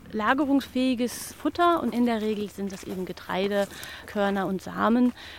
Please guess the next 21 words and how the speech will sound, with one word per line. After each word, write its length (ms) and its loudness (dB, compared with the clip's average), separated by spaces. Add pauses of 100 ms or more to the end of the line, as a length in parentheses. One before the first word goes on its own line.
Was 160 2
sich 120 2
nicht 200 6
so 80 0
gut 300 2
eignet, 420 2
sind 260 -2
halt 360 -4
Rüben 320 4
oder 220 -2
Kartoffeln, 520 0
weil 140 0
die 160 -4
vielleicht 380 -6
eher, 420 -2
ähm, 180 -6
anfangen, 520 -4
da 100 -4
noch 180 -6
zu 140 -10
schimmeln. 360 2